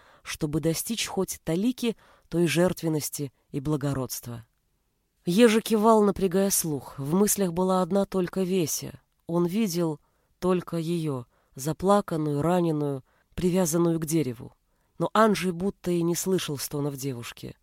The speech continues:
Размеренно и медленно он продолжил. «Ты оступился, доверившись ведьме, но тем самым Создатель, возможно, указал тебе дальнейший путь.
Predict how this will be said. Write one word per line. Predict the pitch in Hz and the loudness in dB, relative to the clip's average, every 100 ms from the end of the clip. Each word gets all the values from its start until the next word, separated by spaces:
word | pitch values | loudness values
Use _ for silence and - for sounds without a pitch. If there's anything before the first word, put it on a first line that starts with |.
| _ _ _ _ - | _ _ _ _ -8
Размеренно | 143 156 151 185 226 220 196 151 | -2 0 2 4 4 4 2 2
и | |
медленно | 147 160 160 160 151 147 | 2 0 -2 -4 -4 -6
он | - 147 143 | -6 -8 -8
продолжил. | - 156 143 123 117 113 - _ _ _ _ _ _ _ _ _ _ _ | -6 -4 -4 -6 -10 -14 -18 _ _ _ _ _ _ _ _ _ _ _
«Ты | 208 | 2
оступился, | 214 - 254 226 214 135 - | 2 2 -2 0 -2 0 -4
доверившись | 139 139 139 131 - 143 - | -2 -2 -2 -4 -6 -6 -2
ведьме, | 175 131 117 113 - _ _ _ _ _ - | -2 -2 -6 -12 -14 _ _ _ _ _ -2
но | 202 | -2
тем | 202 208 | 0 0
самым | - 226 214 196 | 0 2 2 0
Создатель, | 196 175 170 226 - 170 143 | 0 -2 0 0 0 -6 -8
возможно, | - 160 156 180 180 160 165 | -4 -2 0 2 0 0 -2
указал | 160 170 151 170 | 0 -4 -2 -2
тебе | 160 160 160 151 _ _ _ | -2 -6 -4 -6 _ _ _
дальнейший | 151 170 170 165 - 175 | -2 0 2 2 0 -4
путь. | - 139 - | -6 -10 -10